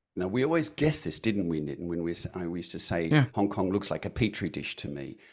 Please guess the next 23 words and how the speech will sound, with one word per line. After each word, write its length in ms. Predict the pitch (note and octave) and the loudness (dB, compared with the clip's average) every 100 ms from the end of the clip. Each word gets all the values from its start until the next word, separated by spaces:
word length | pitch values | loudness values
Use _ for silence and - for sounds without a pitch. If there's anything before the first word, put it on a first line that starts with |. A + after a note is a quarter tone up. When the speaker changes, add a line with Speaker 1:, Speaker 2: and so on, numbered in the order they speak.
| _ - | _ -2
Speaker 1:
But 220 | G#2+ - | -2 -2
from 300 | - A2+ C3+ | -4 0 0
an 100 | G#2+ | -2
official, 520 | - F#3 F3+ - - _ _ - | -2 -2 -2 -4 -8 _ _ -6
he 180 | G2+ G2+ | -2 -2
said, 440 | - G#2 F#2 F2 - _ - | 2 4 2 -2 -14 _ -2
"We 160 | A2+ | 2
are 120 | G2 G2 | 4 4
looking 360 | A2+ - G#2+ | 2 0 0
at 140 | F#2 - | 0 2
what's 300 | F#2 - - | 0 2 0
happening 340 | B2 - F#2+ | 0 0 0
in 120 | D#2+ | 0
Hong 260 | D#2+ - C#3+ | -2 -6 -6
Kong, 420 | - C#3 A3+ - _ _ _ | -2 0 0 -4 _ _ _
and 180 | - F2+ | -4 -2
we're 100 | F#2 | -4
looking 260 | F#2+ - F#2 | -6 -4 -4
at 100 | D#2+ | -2
how 180 | F2+ D#2 | -4 -4
Hong 320 | - G#2 G2+ | -2 0 0
Kong 300 | - F2+ F2 | 0 0 0
is 240 | D2 - | -4 -8